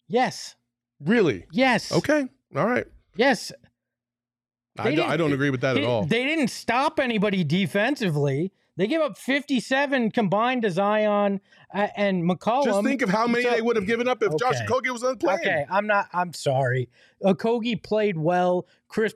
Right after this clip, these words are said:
Speaker 1: Paul had more of an impact.
Speaker 2: If, if,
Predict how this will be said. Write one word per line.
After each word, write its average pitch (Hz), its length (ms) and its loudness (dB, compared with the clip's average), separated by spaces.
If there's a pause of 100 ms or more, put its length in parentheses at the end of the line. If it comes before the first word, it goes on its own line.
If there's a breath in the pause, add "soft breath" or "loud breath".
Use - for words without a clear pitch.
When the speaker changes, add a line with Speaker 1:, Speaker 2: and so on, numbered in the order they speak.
Speaker 1:
Paul 180 540 0
had 185 260 -2
more 156 240 0
of 135 80 -2
an 131 80 -2
impact. 120 500 -2
Speaker 2:
If, 214 280 0
if, 220 180 0